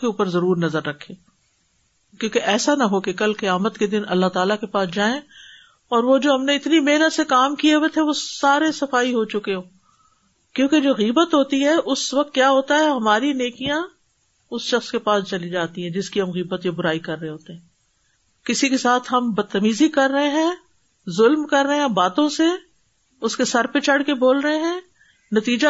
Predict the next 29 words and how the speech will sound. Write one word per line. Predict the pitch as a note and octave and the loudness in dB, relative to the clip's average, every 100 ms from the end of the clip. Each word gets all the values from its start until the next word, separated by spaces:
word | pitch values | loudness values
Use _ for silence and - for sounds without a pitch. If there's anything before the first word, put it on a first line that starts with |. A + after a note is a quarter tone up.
| D4+ | 2
کیا | D4+ | 2
ہوگا؟ | D4+ D#4+ | 4 2
ہماری | C#4+ A#3+ C4 | 2 2 2
ساری | C4+ C#4 D4 | 2 2 2
نیکیاں | C4+ C4+ C#4 | 2 -2 0
اس | B3+ B3+ | 0 0
کو | B3+ | 0
مل | G#3 | 0
جائیں | F3 E3 D#3 | 0 -2 -4
گی۔ | - _ _ _ - - - - | -12 _ _ _ -20 -20 -10 2
ایک | B3+ C#4 | 2 2
تو | D#4 | 0
ہمیں | D4 C#4 C4 | 2 2 2
وہ | A#3+ | 2
برا | G3+ G#3 B3 | 4 4 4
لگ | D4+ | 2
رہا | D#4 D#4 D#4 | 4 2 2
تھا، | D#4 F4 F4 _ - | 2 0 -2 _ -4
اوپر | B3+ D4 D4 | -2 0 0
سے | C#4+ | 2
ہم | B3 B3+ | 0 2
نے | |
اپنی | B3 B3 B3 | 0 0 2
نیکیاں | G#3+ G#3+ A#3+ | 2 2 0
بھی | A3 | 0
اسی | G#3 G3+ | -2 -2
کو | A3 G3+ | -2 0
دے | D#3+ | 0
دی، | D#3 | -2